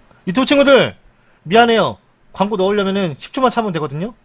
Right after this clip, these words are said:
어, 저는 조던이고요. 카카오팟 플레이어에서 방송을 하고 있습니다. 이제 송출용 컴을 샀으니까 다음 주부터는 유튜브 친구들과 함께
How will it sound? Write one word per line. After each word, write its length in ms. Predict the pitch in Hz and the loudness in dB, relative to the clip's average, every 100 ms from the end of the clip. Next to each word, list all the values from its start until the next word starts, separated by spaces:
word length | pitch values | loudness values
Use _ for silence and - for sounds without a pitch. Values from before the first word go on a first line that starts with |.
| _ _ _ _ _ _ | _ _ _ _ _ _
어, 480 | 135 127 127 123 127 _ _ _ _ | -14 -14 -14 -16 -18 _ _ _ _
저는 260 | - 165 165 | -8 -6 -6
조던이고요. 680 | 165 180 180 156 139 151 196 _ _ _ _ _ | -4 -4 -4 -4 -4 -4 -10 _ _ _ _ _
카카오팟 480 | 185 - 180 180 165 | -10 -4 -4 -4 -8
플레이어에서 640 | - 175 156 139 165 220 - _ - | -8 -6 -4 -4 -6 -10 -12 _ -12
방송을 280 | 135 131 | -10 -8
하고 100 | 139 | -8
있습니다. 500 | 117 - 104 98 139 170 _ _ _ _ _ _ _ _ _ | -8 -12 -16 -16 -18 -20 _ _ _ _ _ _ _ _ _
이제 140 | - 135 | -14 -12
송출용 600 | 196 202 208 185 175 156 | -10 -6 -2 0 -2 -4
컴을 280 | - 180 165 | -4 -2 -2
샀으니까 600 | - - 196 156 165 127 104 _ _ _ | -6 -6 -6 -4 -6 -6 -10 _ _ _
다음 180 | - 143 | -4 -4
주부터는 540 | 156 165 160 151 120 - _ _ _ _ | -4 -6 -4 -4 -6 -10 _ _ _ _
유튜브 220 | 147 151 180 | -12 -8 -6
친구들과 360 | 190 175 143 | -4 -4 -2
함께 400 | 139 127 110 107 | -4 -4 -10 -10